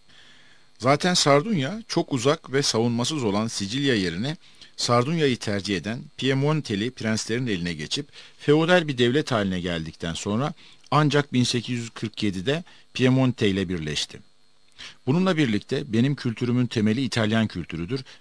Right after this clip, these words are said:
ve tüm dünyamda budur. Hiçbir zaman iki ayrı dünya arasında bölünmüş olduğumu hissetmedim. Öte yandan Liguria'da hiç kimse bir denizcinin siyah derili bir kadınla evlenmesinden korkmaz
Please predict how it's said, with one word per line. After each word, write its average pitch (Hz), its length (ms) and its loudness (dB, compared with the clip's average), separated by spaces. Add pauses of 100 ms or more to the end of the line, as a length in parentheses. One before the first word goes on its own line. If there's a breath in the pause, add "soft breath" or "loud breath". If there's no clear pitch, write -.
ve 120 80 0
tüm 170 300 -2
dünyamda 110 540 4
budur. 85 240 -10 (680 loud breath)
Hiçbir 156 280 -6
zaman 135 460 2
iki 147 240 2
ayrı 127 220 6
dünya 113 280 2
arasında 101 480 0
bölünmüş 104 400 0
olduğumu 92 340 -4
hissetmedim. 78 580 -8 (1300 loud breath)
Öte 131 220 2
yandan 170 400 0 (520 loud breath)
Liguria'da 135 760 0 (160)
hiç - 180 -2
kimse 127 580 -4
bir 135 280 -4
denizcinin 113 500 0
siyah 131 460 0
derili 104 300 -2
bir 107 120 -2
kadınla 107 380 -2
evlenmesinden 95 720 0
korkmaz 117 540 -6